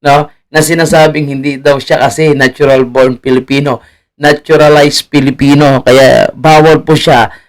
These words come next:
ah, maupo na kongresista. Pero matagal na po yan, ha, mga kababayan po natin, two thousand four pa lang, ay nanalo na po yung konsihal. Pero walang lumabas na siya ay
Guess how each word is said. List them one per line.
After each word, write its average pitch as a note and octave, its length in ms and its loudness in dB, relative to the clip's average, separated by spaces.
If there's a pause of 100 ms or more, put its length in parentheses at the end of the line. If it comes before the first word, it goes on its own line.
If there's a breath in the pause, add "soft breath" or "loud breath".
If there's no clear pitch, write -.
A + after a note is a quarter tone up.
(240 loud breath)
ah, C3 400 2
maupo C3 640 0
na C#3 160 -4
kongresista. C3 840 -6
Pero E3 380 0 (640 soft breath)
matagal E3 400 0
na F#3 160 -2
po F#3+ 160 -4
yan, G#3+ 160 2
ha, E3+ 180 -4
mga E3 240 -6
kababayan D#3 380 -2
po D#3 80 -6
natin, D#3+ 240 -6
two D3+ 160 -18
thousand D#3 400 0
four D#3 180 -2
pa E3+ 140 0
lang, C3+ 400 0 (340 soft breath)
ay C#3+ 140 -4
nanalo D#3+ 420 2
na D#3 140 0
po - 100 -14
yung D3+ 220 0
konsihal. E3 640 0 (340 loud breath)
Pero E3+ 220 0
walang F3 320 4
lumabas D#3+ 640 2
na D3+ 180 2
siya D3+ 380 2
ay D3+ 80 4